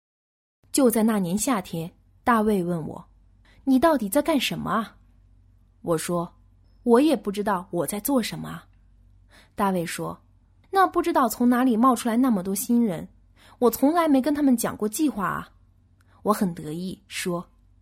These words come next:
，“哦，那些都是我的顾客而已。他们确实只是在买产品而已。但是我跟你说，有很多事情都能让我激动。但是当一个顾客愿意付零售价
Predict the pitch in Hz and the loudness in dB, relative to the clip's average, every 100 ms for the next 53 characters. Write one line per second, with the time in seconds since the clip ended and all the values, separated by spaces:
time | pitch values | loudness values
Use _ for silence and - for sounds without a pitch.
0 | _ _ _ 254 202 - - _ _ - | _ _ _ 0 0 -2 -18 _ _ -2
1 | 381 349 359 349 370 359 214 - 165 339 | 0 2 2 2 2 2 0 0 0 0
2 | 302 - 277 185 156 139 120 _ _ _ | 0 0 0 0 -4 -8 -12 _ _ _
3 | _ _ - - - 403 370 302 370 277 | _ _ -20 -20 -2 2 2 2 2 0
4 | 202 214 208 175 220 277 226 135 - 160 | 0 -2 -2 -4 -2 0 0 -2 -10 -8
5 | 180 220 165 117 131 - - _ _ _ | -4 -2 -4 -6 -8 -12 -18 _ _ _
6 | - - 240 226 185 - 202 185 156 - | -12 -2 0 2 0 -2 -2 -4 -6 -6
7 | 175 180 _ _ - - - 311 - 226 | -6 -6 _ _ -20 -8 2 2 4 2
8 | 190 311 - 311 233 190 - - 320 262 | 2 0 0 0 0 -2 -4 0 4 4
9 | 277 339 180 - 202 202 185 170 _ _ | 4 2 0 -4 -6 -2 -2 -2 _ _
10 | _ _ - - - 339 285 285 214 - | _ _ -20 -10 0 2 2 0 -2 -4
11 | - 330 339 254 285 254 262 202 247 190 | 0 2 4 2 2 0 0 -2 0 0
12 | - - 247 226 214 - 214 170 190 269 | -2 -2 2 2 2 -2 -2 -2 -2 -2
13 | 202 214 170 | 0 -2 -4